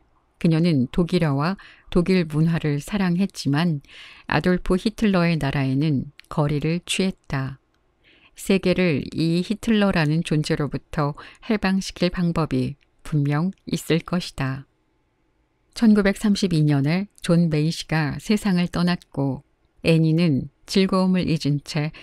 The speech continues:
힘들게 세상을 살아갔다. 흰 식탁보나 불타는 초를 바라볼 때는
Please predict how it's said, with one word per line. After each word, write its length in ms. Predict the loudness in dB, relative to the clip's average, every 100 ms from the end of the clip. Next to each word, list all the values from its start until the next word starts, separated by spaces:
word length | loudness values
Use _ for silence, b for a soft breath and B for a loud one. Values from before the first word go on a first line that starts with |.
| B
힘들게 800 | 0 2 4 2 -2 -2 -4 -6 _
세상을 640 | -2 -2 0 0 0 -2
살아갔다. 880 | -4 -4 -4 -4 -8 _ -8 -8 -14 _ _ _ _ _ _ _ _ _
흰 320 | 0 4 4
식탁보나 960 | 2 -2 -4 -4 -4 -2 0 0 -2 -6 -2
불타는 500 | 0 2 2 2 0
초를 340 | 0 0 0
바라볼 520 | -2 -4 -4 0 0
때는 540 | -2 -2 -2 0 0